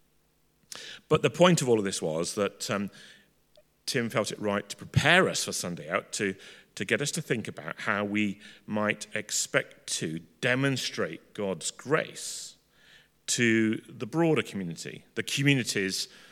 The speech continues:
of which we as individuals, uh, were part and were going to be a greater part. Um, that sense in which the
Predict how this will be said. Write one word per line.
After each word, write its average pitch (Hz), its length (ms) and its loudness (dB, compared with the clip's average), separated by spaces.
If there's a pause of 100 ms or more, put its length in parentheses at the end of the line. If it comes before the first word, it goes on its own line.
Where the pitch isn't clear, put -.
(220)
of 101 240 -4
which 104 320 -2
we 101 400 -2
as 92 140 -8
individuals, 92 640 -4 (320)
uh, 90 120 -6 (100)
were 107 240 2
part 143 420 -2
and 110 180 2
were 107 120 6
going 110 180 2
to - 100 -4
be 113 80 4
a 98 60 4
greater 123 300 2
part. - 360 -12 (500)
Um, 95 200 -6 (140)
that - 180 -2
sense 120 340 0
in 110 60 0
which 104 240 -2
the 104 220 -2